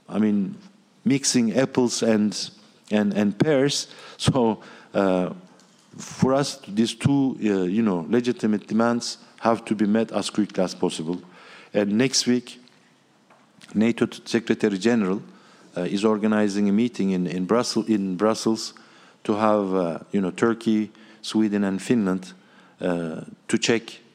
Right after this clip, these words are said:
you know, what has happened in our, on our request that we have tabled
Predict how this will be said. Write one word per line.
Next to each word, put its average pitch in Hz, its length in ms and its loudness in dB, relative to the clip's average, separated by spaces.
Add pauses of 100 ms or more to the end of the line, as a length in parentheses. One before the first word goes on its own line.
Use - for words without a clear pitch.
(220)
you 101 100 0
know, 82 300 -4
what 104 240 0
has 104 240 0
happened 101 440 0 (300)
in 101 160 0
our, 92 400 2 (240)
on 104 160 2
our 98 160 4
request 101 640 -2 (360)
that 92 260 -2
we 101 140 0
have 95 260 -2
tabled 92 560 -2